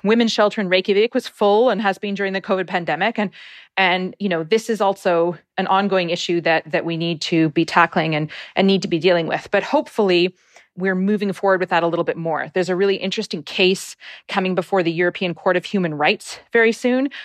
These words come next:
of a group of women here in Iceland who are actually suing the Icelandic state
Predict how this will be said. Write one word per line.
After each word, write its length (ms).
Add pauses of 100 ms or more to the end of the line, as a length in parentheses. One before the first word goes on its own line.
(120)
of 100
a 60
group 240
of 120
women 280
here 160
in 80
Iceland 380
who 120
are 60
actually 320
suing 580 (240)
the 140
Icelandic 440
state 480